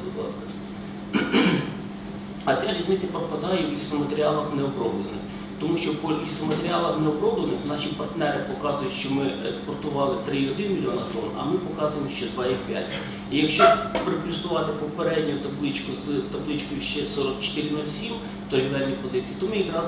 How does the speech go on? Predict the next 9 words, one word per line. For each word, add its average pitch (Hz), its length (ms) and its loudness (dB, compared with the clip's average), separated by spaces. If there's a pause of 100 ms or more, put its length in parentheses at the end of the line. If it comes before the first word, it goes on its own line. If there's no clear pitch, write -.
вийдемо 151 300 0
десь 135 180 -2
на 135 60 -4
приблизний 131 500 -2
баланс. 104 380 -2 (340)
Тобто 185 240 0
перший 180 360 2
висновок – - 440 -2
відбувається 160 580 2